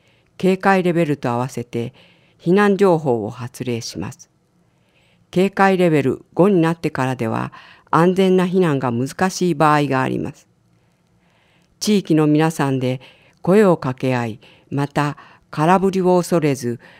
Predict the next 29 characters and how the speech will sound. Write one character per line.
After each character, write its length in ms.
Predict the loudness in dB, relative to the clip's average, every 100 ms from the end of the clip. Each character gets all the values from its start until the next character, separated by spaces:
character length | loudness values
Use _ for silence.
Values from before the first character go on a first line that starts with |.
| _
レ 180 | 0 4
ベ 140 | 4
ル 280 | 2 -2 -4 _
三、 480 | -6 -2 0 -2 -6 _ _ 0
レ 140 | 2
ベ 140 | 4 4
ル 120 | 4
四 240 | 2 2
の 100 | 0
段 280 | 0 -2 -4
階 240 | -4 -4
で 260 | -4 -6 -8 -14 -20 -20 _
安 280 | 0 2 2
全、 340 | 2 0 -2 -8 -20 _ _
確 300 | -8 -2 -2
実 300 | -2 -2 2
に 240 | 2 0 _ _ _
避 120 | 0
難 300 | 2 4 2
を 160 | 0 -2
終 140 | -2 -2
え 40 |
ま 160 | -2 -4
し 140 | -8
ょ 80 | -10
う。 120 | -10 -18 _ _ _ _ _ _ -20 _ _ _ _ _ _ _ _ _ _ _ _ _ _ _ _ _ _ _ _ _ _ _ _ -2
防 240 | 2 2
災 260 | 2 0 0
士、 320 | -2 -6 -8